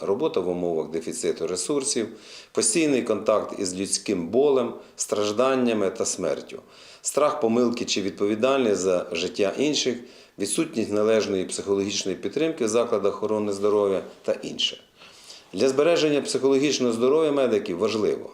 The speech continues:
системна підтримка, освіта та профілактика, соціальна вдячність та повага,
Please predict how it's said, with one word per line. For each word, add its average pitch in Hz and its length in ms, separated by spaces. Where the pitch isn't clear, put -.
системна 104 560
підтримка, 147 640
освіта 139 380
та 98 160
профілактика, 113 880
соціальна 120 580
вдячність 95 600
та - 80
повага, 120 600